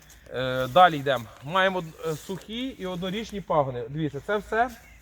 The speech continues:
посохло, бачите? Що я роблю? Дивіться, який прийом. Зрізаю цю гілку на плодонос, на плодоносячі бруньки, але в мене є ось коротенький пагін, я його готую на наступний рік.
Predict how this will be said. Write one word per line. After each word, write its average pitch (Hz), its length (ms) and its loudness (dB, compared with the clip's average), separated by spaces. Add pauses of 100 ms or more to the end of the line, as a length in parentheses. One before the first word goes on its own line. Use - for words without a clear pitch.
(1120)
посохло, 180 580 8
бачите? 127 440 6 (120)
Що 226 180 10
я 226 120 12
роблю? 156 280 8
Дивіться, 190 320 0
який 160 200 0
прийом. 170 440 4 (320)
Зрізаю 185 760 10
цю 196 160 0
гілку 165 460 2 (340)
на 170 240 8
плодонос, 190 840 8
на 160 140 2
плодоносячі 196 560 4
бруньки, 240 460 4 (400)
але 208 460 8 (320)
в 147 40 -8
мене 214 220 4
є 208 120 4
ось 202 200 2
коротенький 208 480 6
пагін, 240 400 6
я 202 180 10
його 208 240 8
готую 247 420 6
на 196 120 4
наступний 196 540 4
рік. 180 360 2